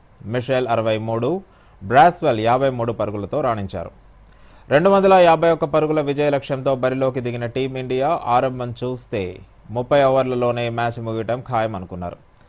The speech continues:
కివీస్ బ్యాటర్లను మన స్పిన్నర్లు కట్టడి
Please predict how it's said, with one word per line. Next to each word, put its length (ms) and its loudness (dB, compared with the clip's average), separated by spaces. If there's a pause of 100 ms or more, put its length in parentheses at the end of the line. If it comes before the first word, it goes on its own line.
(360)
కివీస్ 400 0
బ్యాటర్లను 760 0
మన 240 -4
స్పిన్నర్లు 540 -4
కట్టడి 400 -4